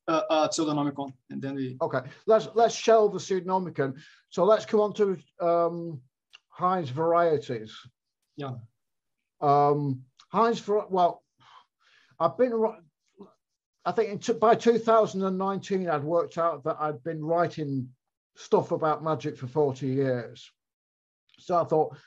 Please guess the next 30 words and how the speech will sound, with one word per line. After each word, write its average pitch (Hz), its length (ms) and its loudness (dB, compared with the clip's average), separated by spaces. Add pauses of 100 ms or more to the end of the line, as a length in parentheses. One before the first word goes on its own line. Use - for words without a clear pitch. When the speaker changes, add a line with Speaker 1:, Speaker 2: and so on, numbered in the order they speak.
(160)
Speaker 2:
you 156 40 -8
know, 143 180 0 (280)
this 226 220 8
is 175 120 -2
a 190 60 -4
good 202 300 2
point 180 340 -2
to 175 80 -10
do 170 220 0
maybe 170 500 0
an 160 140 0
anthology, 180 840 -2 (340)
uh, 160 300 4 (280)
not 190 340 -2
necessarily 185 680 -2 (280)
about, 170 460 0
of 156 160 -6
my 160 320 -2 (540)
best 202 400 -2
work, 135 440 0
but 165 140 -8
my 156 160 0
favorite 135 500 0
work. 110 320 -8 (800)
And 156 240 -2
I 175 140 4
thought, 180 280 0
well, 170 360 2 (480)
what 196 440 -2
would 202 160 -6